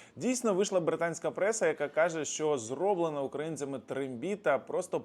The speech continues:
прекрасна ракета, тому що вона недорога у виробництві, і саме тому Україна дуже-дуже скоро може обстріляти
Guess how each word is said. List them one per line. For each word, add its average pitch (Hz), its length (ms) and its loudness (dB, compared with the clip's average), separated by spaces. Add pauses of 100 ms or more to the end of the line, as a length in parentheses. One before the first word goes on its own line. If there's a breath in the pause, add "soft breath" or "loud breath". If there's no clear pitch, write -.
(100)
прекрасна 151 640 0
ракета, 131 420 -4
тому 180 200 -8
що 170 160 -2
вона 147 220 -4
недорога 143 800 -2
у 127 80 0
виробництві, 170 760 -2 (340 loud breath)
і 139 60 -4
саме 226 280 2
тому 190 240 0
Україна 180 440 0
дуже-дуже 143 840 -4
скоро 180 420 0
може 151 300 -2
обстріляти 135 800 -2